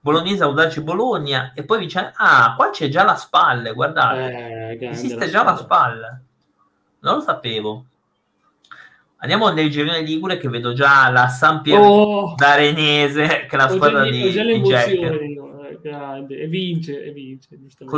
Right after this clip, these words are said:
Speaker 1: Con lo Spezia e Genova, ma di che quartiere è lo Spezia? Scusate, devo guardare un attimo. Lo Spezia e
Speaker 2: Eh, sì.
Speaker 1: Genova?
Speaker 2: Sì,
Speaker 1: Ma
Speaker 2: una squadra, una
Speaker 1: per
Speaker 2: squadra
Speaker 1: ammissione
Speaker 2: scarsa.
Speaker 1: A?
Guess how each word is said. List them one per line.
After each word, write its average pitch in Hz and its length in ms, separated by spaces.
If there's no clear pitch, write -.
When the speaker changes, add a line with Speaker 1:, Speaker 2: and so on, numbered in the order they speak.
Speaker 1:
Con 156 80
lo 139 120
Spezia 165 520
e - 20
Genova, 143 420
ma 113 120
di 117 100
che 127 160
quartiere 143 440
è - 40
lo 107 80
Spezia? 101 720
Scusate, 113 480
devo 107 160
guardare 117 380
un 139 140
attimo. - 600
Lo 185 160
Spezia 214 460
e 165 40
Speaker 2:
Eh, - 40
sì. 156 180
Speaker 1:
Genova? - 300
Speaker 2:
Sì, - 220
Speaker 1:
Ma 147 80
Speaker 2:
una 143 240
squadra, 143 320
una - 100
Speaker 1:
per 147 80
Speaker 2:
squadra 151 200
Speaker 1:
ammissione 165 420
Speaker 2:
scarsa. 147 240
Speaker 1:
A? - 120